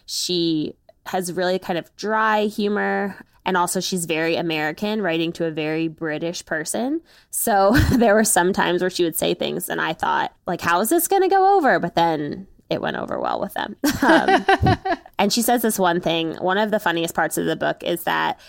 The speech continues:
Speaker 1: the bookseller writes and asks her, like, "Why are you trying to get books from London? Like, surely you live in New York. Surely there's books there that you can get." And she gives this whole response like,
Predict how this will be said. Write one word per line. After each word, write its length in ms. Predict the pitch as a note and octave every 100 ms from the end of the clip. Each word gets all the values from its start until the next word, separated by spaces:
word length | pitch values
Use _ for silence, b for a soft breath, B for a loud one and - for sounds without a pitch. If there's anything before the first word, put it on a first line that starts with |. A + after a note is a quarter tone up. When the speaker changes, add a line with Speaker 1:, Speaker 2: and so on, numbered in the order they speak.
| B B -
Speaker 1:
the 80 | F#3
bookseller 560 | F#3 - F3+ F3 E3
writes 360 | D#3+ F3 - -
and 120 | C#3+
asks 400 | D#3+ F#3+ - -
her, 180 | E3+ D3+
like, 160 | C#3+
"Why 140 | G3+ C#4
are 200 | A4 G#4
you 280 | D4+ B3 A#3
trying 420 | - F#3+ G#3 G#3
to 80 | F#3+
get 180 | F3+ -
books 200 | F3+ -
from 160 | E3+ D#3
London? 300 | D#3+ - G2
Like, 120 | F3
surely 340 | - C#4+ A3+
you 120 | G#3 B3+
live 100 | G#3+
in 100 | F#3+
New 60 |
York. 220 | F3 C3+
Surely 300 | - F3+ E3+ E3
there's 220 | D#3 D3+
books 460 | - - - - -
there 240 | D#3+ C3+
that 140 | G2 -
you 80 | D#3
can 160 | D3
get." 260 | A2+ F#2+ B B B
And 160 | D#3+ D#3+
she 360 | - E3+ D#3+
gives 240 | D3+ E3+ E3
this 160 | E3+ -
whole 480 | - F3 E3+ E3+
response 560 | D#3+ D#3 D#3+ D3+ D3+ -
like, 200 | -